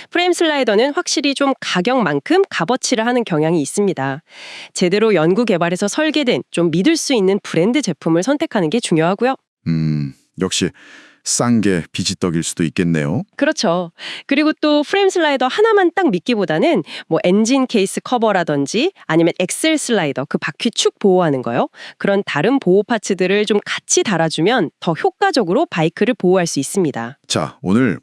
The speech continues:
Speaker 2: 프레임 슬라이더에 대해서 정말 깊이 알아봤는데요. 음, 정리를 좀 해보자면 제자리꿍이나 저속 슬립 같은 좀 가벼운 사고에서는 분명히 유용한 보호 장비인데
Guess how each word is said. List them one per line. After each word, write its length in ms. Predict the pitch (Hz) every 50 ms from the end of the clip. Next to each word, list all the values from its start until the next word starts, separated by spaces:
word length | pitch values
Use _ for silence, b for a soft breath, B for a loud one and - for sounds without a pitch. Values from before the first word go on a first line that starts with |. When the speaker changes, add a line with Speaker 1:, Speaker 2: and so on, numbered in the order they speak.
| _
Speaker 2:
프레임 300 | - - - 214 220 214
슬라이더에 560 | 196 - - 208 196 190 180 165 147 143 131 107
대해서 400 | 107 104 95 - - 143 117 - _
정말 380 | - - 90 90 90 101 107 107
깊이 280 | - - - - -
알아봤는데요. 680 | 101 87 92 95 101 95 85 78 71 76 - 151 - - _ _ _ _ _ _ -
음, 300 | 76 73 71 69 67 64 - _ _ _ _ _ B B B B B B B B
정리를 460 | B - 117 131 143 156 170 175 180
좀 160 | - 190 180
해보자면 600 | 160 202 208 233 190 165 104 107 135 120 80 67 - b b b b b b b b
제자리꿍이나 840 | - - 104 - 143 160 180 139 - 127 113 107 107 139 110 69 - _
저속 480 | - - - 87 90 90 - 180 175 -
슬립 320 | - - 208 214 233 -
같은 300 | - 202 185 - 196 185
좀 160 | 165 190 180 160
가벼운 480 | - - - - - 123 147 175 190 175
사고에서는 640 | - 165 143 127 131 120 107 - 104 107 143 175 185 _ _ _ _ -
분명히 560 | - 85 85 92 113 131 151 170 156 101 80
유용한 380 | 92 123 170 185 180 185 170
보호 200 | 131 - 110 127
장비인데 600 | 127 139 135 131 117 98 80 73 73 92 113 73